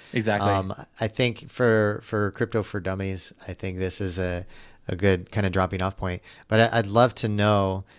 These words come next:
Speaker 2: you know, what you, what you guys are doing at BitLift, what you guys are talking about on the podcast, you know, maybe some more information some people can, can learn about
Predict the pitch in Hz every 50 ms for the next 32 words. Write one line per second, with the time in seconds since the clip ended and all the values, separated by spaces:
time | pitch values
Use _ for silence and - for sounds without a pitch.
0 | - - - 113 110 95 92 92 104 113 113 113 110 110 - - 110 113 107 107
1 | 104 110 107 101 90 98 92 98 98 101 101 98 87 - 101 101 - - 104 101
2 | 101 98 - - - - - - _ 104 98 101 104 95 - 98 104 98 90 92
3 | - 98 98 95 - 104 98 98 98 98 95 92 90 85 - - 95 95 95 95
4 | - - 92 95 92 92 92 90 90 - - - - - - - - _ - 101
5 | 92 92 92 92 92 92 - - 101 95 95 95 95 90 87 - 92 92 90 90
6 | 90 - - 95 87 - - 95 - 95 90 92 92 - - - 90 90 87 87
7 | - - - 95 90 87 87 90 90 90 87 85 87 85 87 87 -